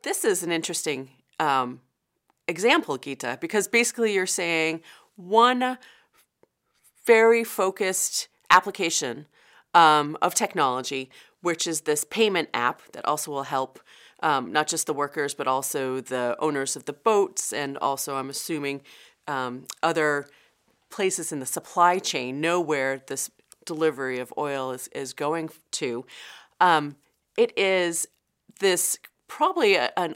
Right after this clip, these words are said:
un-, um, recognized need within the company itself, right? Uh, it's helping the workers in other ways, not just sustainability. And so perhaps one way of looking at sustainability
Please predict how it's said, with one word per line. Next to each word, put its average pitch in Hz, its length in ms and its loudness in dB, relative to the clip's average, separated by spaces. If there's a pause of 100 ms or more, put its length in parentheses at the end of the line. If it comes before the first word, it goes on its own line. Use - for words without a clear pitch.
(140)
un-, 240 420 2 (480)
um, 180 300 2
recognized 156 600 4
need 151 640 -4 (920)
within 208 760 2 (120)
the 190 80 -4
company 196 480 -2
itself, - 680 0
right? 180 380 -2
Uh, 175 280 8
it's 190 180 0
helping 208 500 0 (500)
the 175 80 -4
workers 185 560 0
in 175 240 -4
other 190 220 2
ways, 151 480 -2 (720)
not 202 200 6
just - 220 -2
sustainability. 185 800 -2 (420)
And 185 280 8
so 214 120 2
perhaps 214 600 4
one 196 340 0
way 160 180 2
of 160 120 -2
looking 202 340 -4
at - 80 -2
sustainability 139 920 -6